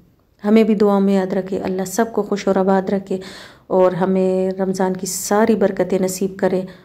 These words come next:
और अल्लाह हमें ज़िंदगी दे ताकि हम आइंदा कई सालों तक इस तरह रमज़ान देखते रहें।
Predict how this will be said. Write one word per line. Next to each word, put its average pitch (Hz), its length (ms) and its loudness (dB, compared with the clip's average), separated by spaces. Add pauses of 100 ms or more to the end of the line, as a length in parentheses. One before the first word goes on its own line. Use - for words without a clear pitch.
(180)
और 190 180 0
अल्लाह 190 240 4
हमें 185 200 2
ज़िंदगी 202 420 2
दे 190 160 0
ताकि 180 260 -4
हम 190 280 -4
आइंदा 185 380 0 (440)
कई 240 160 6
सालों 190 340 2
तक 185 200 -2
इस 175 160 -6
तरह 185 160 0
रमज़ान 185 380 0
देखते 185 300 -4
रहें। 175 200 -2